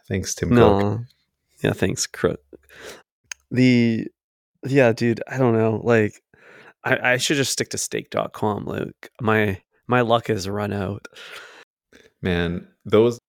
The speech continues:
Speaker 1: online gambling
Speaker 2: Mm.
Speaker 1: sites are, like, a next level of degenerate. You know what I
Speaker 2: Mm-hmm.
Speaker 1: mean? Like, you really have to be some kind of, like, s-, stay-at-home loser <laughs> to, to play those. I hope you never get into that.
Speaker 2: I,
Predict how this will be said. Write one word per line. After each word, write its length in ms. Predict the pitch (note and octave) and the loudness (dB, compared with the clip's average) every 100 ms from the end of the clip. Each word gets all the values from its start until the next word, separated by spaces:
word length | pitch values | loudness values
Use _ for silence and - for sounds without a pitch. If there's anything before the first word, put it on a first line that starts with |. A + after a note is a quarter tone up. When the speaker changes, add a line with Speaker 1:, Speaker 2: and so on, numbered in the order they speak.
| _ _ _ _ | _ _ _ _
Speaker 1:
online 380 | F#2+ G2+ G#2 G#2 | -2 0 0 -2
gambling 360 | E2+ D#2+ D#2+ G2 | -2 -4 -4 -4
Speaker 2:
Mm. 80 | C3+ | -2
Speaker 1:
sites 280 | A2 A2+ | -2 -4
are, 140 | - G2 | 0 2
like, 200 | F2 F2 | 4 2
a 60 | |
next 320 | F2 F2+ F2 - | 2 2 0 0
level 380 | D#2+ E2 E2+ E2 | 2 2 2 0
of 240 | D#2+ E2 | -2 -6
degenerate. 640 | F#2 D#2+ D#2+ E2 G2+ A#2+ - _ - _ _ _ _ | -4 -2 -2 -2 -4 -6 -12 _ -20 _ _ _ _
You 120 | - C#3+ | 0 6
know 60 | |
what 60 | C3+ | 8
I 40 | |
Speaker 2:
Mm-hmm. 80 | C#3+ | 8
Speaker 1:
mean? 140 | F#2+ G2+ | 6 0
Like, 160 | G#2 | -4
you 100 | G2+ | 0
really 200 | F#2+ G2+ | 4 4
have 140 | G#2 - | 2 -4
to 80 | G#2 | -8
be 120 | G#2 | -8
some 180 | - G2 | -6 -6
kind 200 | G#2+ G2 | -4 -4
of, 80 | F#2 | -2
like, 360 | F2 F2 - _ _ _ _ _ | -2 -4 -10 _ _ _ _ _
s-, 180 | - - _ _ | -12 -12 _ _
stay-at-home 760 | - - F#2+ G2 F#2 G2 F2 D#2+ | -12 -2 0 0 -2 -6 -6 -8
loser 540 | F2 F#2+ A2 A#2+ B2+ - | -8 -8 -8 -10 -10 0
<laughs> 40 | |
to, 840 | - A#3+ - G#3+ G#3+ F#3 D#3+ D#3 - - | 4 6 8 6 4 0 2 2 -2 -4
to 100 | - - | -4 -4
play 200 | C3+ B2+ | -2 0
those. 320 | G#2 F#2+ G2 G3+ A#3+ A#3 | 0 0 -4 -8 -8 -4
I 80 | - | -2
hope 200 | F#2+ B2+ | 0 -2
you 80 | B2 | -2
never 260 | G2 G2 G2+ | -2 -2 0
get 140 | F#2+ | 0
into 200 | F2+ F#2 | -2 -6
that. 240 | F2 E2+ - _ _ _ _ - | -10 -12 -18 _ _ _ _ 0
Speaker 2:
I, 220 | C3 A2+ | 2 2